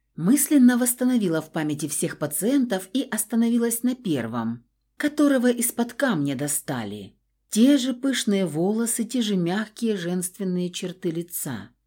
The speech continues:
«Он у тебя боец, можешь им гордиться». «Спасибо».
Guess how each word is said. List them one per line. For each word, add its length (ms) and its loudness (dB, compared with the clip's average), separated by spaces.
«Он 240 2
у 60 2
тебя 320 -2
боец, 640 -4
можешь 500 4
им 220 0
гордиться». 760 -6
«Спасибо». 920 -4